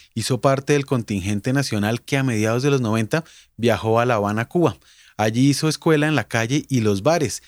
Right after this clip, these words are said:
especialmente en el legendario Club La Zorra y el Cuervo, lugar en el que tocó ininterrumpidamente durante medio año. A su regreso, junto al guitarrista Eblis Álvarez,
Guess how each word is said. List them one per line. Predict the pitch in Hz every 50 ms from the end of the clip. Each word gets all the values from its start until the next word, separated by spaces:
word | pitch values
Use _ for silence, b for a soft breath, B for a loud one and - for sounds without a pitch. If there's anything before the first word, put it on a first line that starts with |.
| b b b b
especialmente | b 104 - - 110 98 - 107 104 107 113 120 120 113 - 139 135
en | 135 135
el | 131 117 107
legendario | 101 92 98 98 95 101 101 104 113 117 -
Club | - - 131 131 127 - - -
La | 120 113 110 101
Zorra | - - - 123 123 127 127 131 131
y | 120 110
el | 101 95 -
Cuervo, | - 151 151 123 107 123 170 196 _ _ _ _ _ _ _ -
lugar | 123 123 113 135 165 196 208 - -
en | 135 131 123
el | 117 110
que | - - 120
tocó | 101 - 113 101 - - 135 - - _
ininterrumpidamente | - 156 151 147 143 131 120 - 127 120 113 117 110 98 - 135 147 160 165 165 147 127 123 - 156 139
durante | 120 120 113 101 101 101 95 - - 92 92
medio | 101 101 101 101 104 110 107 98
año. | 87 80 76 73 71 _ _ _ _ _ _ _ _ -
A | 104 107
su | - - 110
regreso, | 104 110 110 120 147 151 135 - 156 202 - b b b b b
junto | b - 117 110 101 - 113 107
al | 104 98
guitarrista | 101 104 101 - 101 95 101 104 98 - - 131 127 127
Eblis | - 127 123 120 120 123 117 -
Álvarez, | 147 139 123 107 117 117 120 135 135